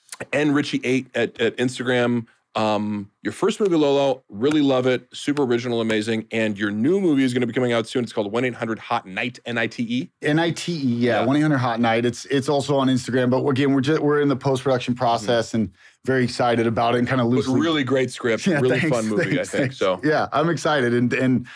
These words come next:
Speaker 2: uh, just appreciate you, uh, bringing me on here, man. Thank you so much,
Speaker 1: Yeah,
Speaker 2: bro.
Speaker 1: thanks for coming on, bro.
Speaker 2: Uh, yeah, yeah.
Speaker 1: Hell yeah. Wow,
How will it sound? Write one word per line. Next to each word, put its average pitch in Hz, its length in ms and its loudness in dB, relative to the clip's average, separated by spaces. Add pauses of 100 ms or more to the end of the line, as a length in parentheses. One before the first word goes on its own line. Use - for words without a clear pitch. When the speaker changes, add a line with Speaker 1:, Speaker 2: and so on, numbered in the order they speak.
(240)
Speaker 2:
uh, 123 180 2
just 123 160 -4
appreciate 139 400 0
you, 135 240 4
uh, 123 60 2
bringing 131 240 2
me 131 40 4
on 143 140 0
here, 98 140 -2
man. 104 180 0
Thank 120 160 -2
you 123 60 -4
so 135 120 -6
much, 131 140 0
Speaker 1:
Yeah, 156 200 2
Speaker 2:
bro. - 120 -14
Speaker 1:
thanks 139 180 0
for - 60 -10
coming 143 220 0
on, 117 40 -2
bro. 110 140 0
Speaker 2:
Uh, 117 40 -4
yeah, 117 340 -4
yeah. - 60 -6 (200)
Speaker 1:
Hell - 260 -2
yeah. 127 380 -2 (160)
Wow, 117 360 -2